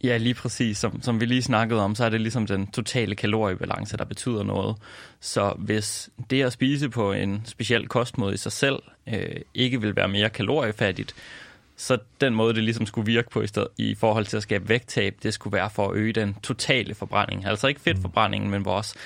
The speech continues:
Speaker 1: samlede forbrænding af kalorier over døgn-, døgnet.
Speaker 2: Og det ville jo være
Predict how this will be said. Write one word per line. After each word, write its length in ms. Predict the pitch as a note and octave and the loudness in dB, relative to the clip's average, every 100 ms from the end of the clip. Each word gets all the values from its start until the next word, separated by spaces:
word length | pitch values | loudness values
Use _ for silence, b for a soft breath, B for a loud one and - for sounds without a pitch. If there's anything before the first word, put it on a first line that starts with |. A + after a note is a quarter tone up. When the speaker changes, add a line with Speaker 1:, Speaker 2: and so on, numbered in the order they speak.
| B | B
Speaker 1:
samlede 540 | - - A2+ B2 A#2 G#2 | -6 0 2 2 0 -2
forbrænding 540 | - - G#2 G#2 - | -6 0 2 2 -4
af 100 | G2 | -6
kalorier 380 | - G2+ - - | -4 -4 -4 -6
over 240 | F#2 F#2+ | -4 -4
døgn-, 440 | F#2 F#2+ E2+ - - | 0 0 0 -6 0
døgnet. 360 | G#2 G#2 G#2 G#2+ - - | 0 2 -2 -6 -8 -2
Speaker 2:
Og 140 | G#2+ | 4
det 80 | D#3+ | 4
ville 100 | C3 | 6
jo 60 | |
være 180 | G2+ F#2+ | 6 4